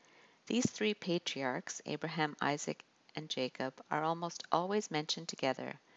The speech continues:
seven times in this book alone. This covenant was originally given to Abraham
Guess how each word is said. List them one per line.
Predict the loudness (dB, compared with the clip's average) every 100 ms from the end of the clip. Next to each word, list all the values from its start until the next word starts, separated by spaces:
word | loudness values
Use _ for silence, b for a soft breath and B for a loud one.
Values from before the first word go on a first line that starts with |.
| B B
seven | -2 6 8 8 2
times | 2 2 0 -4 -8
in | -8
this | -8 -8
book | -6 -4
alone. | -2 -2 -4 -8 -14 -20 B B B B B 6
This | 6 6
covenant | 4 4 4 0 -2
was | -2 0
originally | 2 2 2 0 0
given | 0 0
to | 0 0
Abraham | 0 0 -2 -2 -4 -6